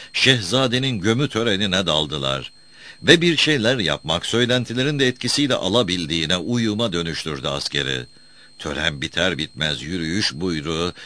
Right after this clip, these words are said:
at binip yiten sipahlara aldırmaksızın işleyince Ahmet Paşa da, Hakan da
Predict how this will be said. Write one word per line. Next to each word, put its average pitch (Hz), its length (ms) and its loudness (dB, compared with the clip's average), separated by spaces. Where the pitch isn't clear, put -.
at 131 220 6
binip 127 340 0
yiten 127 360 0
sipahlara 113 640 0
aldırmaksızın 101 960 0
işleyince 92 680 0
Ahmet 87 560 0
Paşa 90 340 -4
da, 80 300 -2
Hakan 107 580 0
da 87 220 2